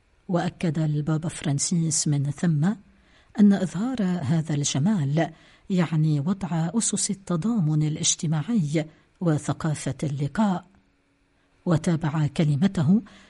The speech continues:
إلى أعضاء المجلس الوطني للشباب مشيراً إلى أن خدمتهم المتفانية من أجل الحقيقة والحرية، العدالة والسلام،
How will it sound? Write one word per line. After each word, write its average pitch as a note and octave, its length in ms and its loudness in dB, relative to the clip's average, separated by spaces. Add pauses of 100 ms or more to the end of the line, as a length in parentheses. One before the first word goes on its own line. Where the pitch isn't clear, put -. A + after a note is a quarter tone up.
(100)
إلى G3 160 6
أعضاء G3 540 2
المجلس E3+ 600 2
الوطني E3 760 0
للشباب E3 680 0
مشيراً D3+ 1000 2 (480)
إلى E3+ 180 2
أن D#3 200 4
خدمتهم E3 720 0
المتفانية D#3 1040 2 (520)
من G3 140 4
أجل G#3 260 -2
الحقيقة F#3 720 -2
والحرية، D3+ 880 -2 (440)
العدالة D#3+ 580 0
والسلام، D#3 880 0